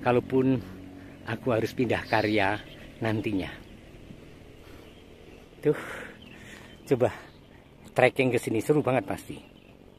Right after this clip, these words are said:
Ke arah sana, ke arah Belantara. Udah, aku ingin istirahat sebentar, karena, aduh, tengkel piur itu apa sih?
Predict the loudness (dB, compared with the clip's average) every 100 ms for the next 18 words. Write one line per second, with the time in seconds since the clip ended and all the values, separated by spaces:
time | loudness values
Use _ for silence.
0 | -20 -2 0 0 -2 -6 -8 -12 -20 -20
1 | -20 -20 -20 -20 -20 -20 -20 -6 -4 -4
2 | -4 -2 -2 -4 -8 -8 -12 -14 -20 -20
3 | -20 -20 -20 -20 -20 -20 -20 -20 -20 -20
4 | -20 -20 -20 -20 -20 -18 -16 -14 -16 0
5 | 2 4 8 10 8 6 6 4 4 0
6 | 6 4 4 -10 -16 -16 -14 -10 -8 -8
7 | -10 -8 -2 2 4 2 2 -2 -12 -12
8 | -6 -4 -4 -6 -8 -10 -12 -14 -16 -18
9 | -16 6 6 8 4 4 4 2 4 4
10 | 4 2 0